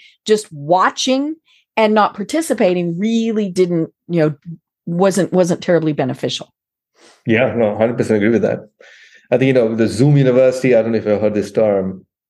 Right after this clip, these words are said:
Speaker 2: you know, a lot of people said that Zoom University, where you are part of a huge Zoom
Speaker 1: Mm-hmm.
Speaker 2: room with the other people and one
Speaker 1: Mm-hmm.
Speaker 2: person talking.
Speaker 1: Uh-huh.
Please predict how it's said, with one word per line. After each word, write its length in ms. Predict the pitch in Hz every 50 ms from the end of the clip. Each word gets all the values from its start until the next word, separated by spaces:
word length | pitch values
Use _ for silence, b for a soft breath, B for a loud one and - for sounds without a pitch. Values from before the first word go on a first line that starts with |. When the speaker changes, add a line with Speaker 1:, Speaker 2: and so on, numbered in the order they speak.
| _ -
Speaker 2:
you 100 | 113 104
know, 80 | 104
a 20 | 101
lot 240 | 107 110 101 -
of 100 | - 110
people 220 | - 135 110 110 110
said 220 | - - 120 104
that 180 | 101 101 95 92
Zoom 220 | 92 107 123 127
University, 540 | 117 110 107 101 110 113 107 - - - 95
where 140 | 98 104 101
you 180 | 101 104 107
are 180 | 110 110 110 113
part 240 | 113 - 117 113 113
of 120 | 101 -
a 140 | 107 104 98
huge 280 | 98 107 120 120 110 107
Zoom 240 | 110 110 131 131
Speaker 1:
Mm-hmm. 80 | 127 117
Speaker 2:
room 180 | 117 113 107 107
with 80 | 107 - _ _ _ -
the 80 | 123 120
other 140 | 113 110 101
people 500 | 110 131 123 - - 110 104 101 107 107
and 160 | 104 104 107
one 140 | 117 117 113
Speaker 1:
Mm-hmm. 80 | 117
Speaker 2:
person 220 | 120 117 - - - -
talking. 560 | - 131 - - - 104 95 - 110 110 110 B B B
Speaker 1:
Uh-huh. 320 | B 247 247 254 247 269